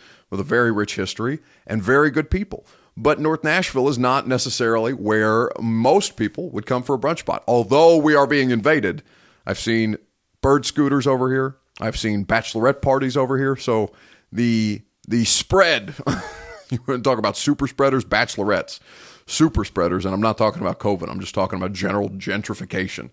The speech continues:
is coming to my neighborhood. But, you know, selfishly, it's good for my property value. Anyway, so Green Hills brunch, not like North Nashville brunch, and I felt very, very much out of place. Now, the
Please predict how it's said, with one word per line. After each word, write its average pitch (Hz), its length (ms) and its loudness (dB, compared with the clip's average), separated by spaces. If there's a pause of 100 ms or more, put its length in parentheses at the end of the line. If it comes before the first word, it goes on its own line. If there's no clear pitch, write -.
(480)
is 95 100 -12
coming 107 240 -4
to 104 80 -4
my 95 100 -2
neighborhood. 92 460 -4 (1040)
But, 117 260 0
you 110 80 -2
know, 101 120 -4
selfishly, - 420 -4
it's - 80 -12
good - 140 -6
for 92 100 -12
my 98 100 -6
property - 380 -4
value. - 320 -12 (140)
Anyway, 175 640 2 (480)
so 180 520 2 (540)
Green 196 300 2
Hills 185 340 4
brunch, 151 540 0 (100)
not 160 420 2
like 139 200 2
North 123 240 0
Nashville 113 400 0
brunch, 107 340 -2
and 127 80 -2
I 131 120 0
felt 135 360 0
very, 151 380 4
very 143 300 2
much 127 240 0
out 113 140 0
of - 80 -6
place. 117 220 -2
Now, 110 120 -4
the 110 280 -2